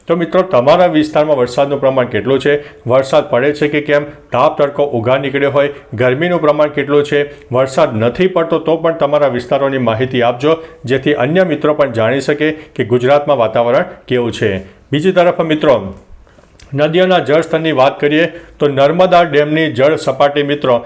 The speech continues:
હવે ધીમે ધીમે ભયાનક સપાટી વટાવી રહી છે. અંદાજિત એકસો ને ત્રીસ મીટરથી ઉપર સપાટી ચાલી રહી છે, જે નર્મદાની જળ સપાટી કહી શકાય છે.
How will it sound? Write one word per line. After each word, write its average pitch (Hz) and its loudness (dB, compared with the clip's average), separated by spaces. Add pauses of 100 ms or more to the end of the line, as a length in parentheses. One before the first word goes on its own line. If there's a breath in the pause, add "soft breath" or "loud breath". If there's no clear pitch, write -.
(180 loud breath)
હવે 135 0
ધીમે 156 0
ધીમે 160 0
ભયાનક 165 2
સપાટી 147 0
વટાવી 139 0
રહી 151 0
છે. 123 -4 (440 loud breath)
અંદાજિત 156 2 (360 loud breath)
એકસો 151 -2
ને 175 0
ત્રીસ 190 -2
મીટરથી 160 0 (200 loud breath)
ઉપર 190 2
સપાટી 156 -2
ચાલી 147 0
રહી 160 0
છે, 160 -2
જે 147 0
નર્મદાની 151 0
જળ 127 0
સપાટી 135 -2
કહી 131 -4
શકાય 131 0
છે. 110 -4